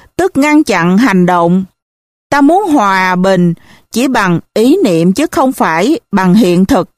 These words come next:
Ta muốn hòa bình trên ngôn từ, tức chỉ trên tư tưởng, dù ta rất tự hào gọi đó là bình diện trí thức hay lý trí. Nhưng từ hòa bình không phải là hòa bình.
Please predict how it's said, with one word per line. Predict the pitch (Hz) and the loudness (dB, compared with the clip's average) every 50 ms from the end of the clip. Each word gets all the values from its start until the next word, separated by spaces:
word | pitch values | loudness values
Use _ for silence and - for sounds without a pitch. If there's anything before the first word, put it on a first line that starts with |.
| _ _ _ _ _ _ _ _ _ _ _ _ - | _ _ _ _ _ _ _ _ _ _ _ _ -4
Ta | - 294 | -2 0
muốn | 311 285 311 330 370 403 453 453 _ _ | 2 2 2 2 0 0 -4 -6 _ _
hòa | _ - - 262 214 214 214 208 202 202 | _ -4 -2 0 0 2 0 0 0 0
bình | 190 196 196 196 180 | 0 0 2 2 2
trên | - 254 294 294 | 2 2 2 2
ngôn | 277 277 269 277 277 277 269 | 2 2 2 2 0 -2 -2
từ, | - - 202 190 180 180 175 170 - _ _ _ _ _ _ _ _ _ | -2 -2 0 0 0 0 0 -2 -4 _ _ _ _ _ _ _ _ _
tức | - 311 381 - - | -2 -2 -2 -2 -4
chỉ | - 208 220 | -4 -4 -2
trên | 220 - 254 247 240 | 0 0 0 0 2
tư | - 247 247 | 2 0 -2
tưởng, | 233 - - 175 165 175 208 302 359 247 | -2 -2 -2 -2 0 0 0 0 0 0
dù | 190 196 185 170 | 0 0 0 0
ta | 165 - - 233 240 | -2 -2 -4 -4 -2
rất | - 302 370 - _ | -2 -2 -4 -4 _
tự | - 185 233 - 196 | -2 -2 0 0 0
hào | 254 254 208 185 185 180 165 160 - - - 226 - - | 0 0 0 0 0 0 -2 -4 -6 -8 -18 -18 -8 -4
gọi | 185 202 208 196 170 165 175 185 196 - - _ _ | -2 0 0 2 0 0 0 0 -2 -4 -6 _ _
đó | - 202 202 214 254 349 | -2 0 0 2 2 2
là | 415 370 220 190 180 175 165 - - - _ - | 2 2 0 0 0 -2 -6 -8 -12 -20 _ -4
bình | 202 196 214 202 190 180 | -2 0 2 2 2 2
diện | 160 175 180 175 170 170 185 190 | 2 2 2 2 2 2 0 0
trí | - 254 294 | 0 0 0
thức | - - 370 370 - | 0 0 0 -2 0
hay | 330 247 214 | 0 0 0
lý | 214 220 240 294 | 2 2 2 0
trí. | - - 269 240 247 269 320 392 480 - - _ _ _ _ _ _ _ _ _ _ _ _ | 0 0 0 0 2 2 0 -2 -2 -6 -20 _ _ _ _ _ _ _ _ _ _ _ _
Nhưng | - 262 302 311 320 320 320 277 | 0 0 2 2 4 2 2 2
từ | - 240 202 196 190 185 175 180 _ _ | 0 0 0 0 0 0 -2 -4 _ _
hòa | - - 247 208 202 202 196 190 | -8 -4 -2 0 0 0 0 0
bình | 185 196 196 190 180 180 170 - - - - _ _ - | 0 0 0 2 2 0 -2 -4 -8 -20 -20 _ _ -6
không | - 220 269 285 | -2 -2 -2 -2
phải | - 247 226 | -2 -2 -2
là | 262 247 190 | -2 0 0
hòa | 208 196 180 175 175 | 0 0 0 0 0
bình. | 165 185 180 180 165 160 | 0 0 0 0 0 -2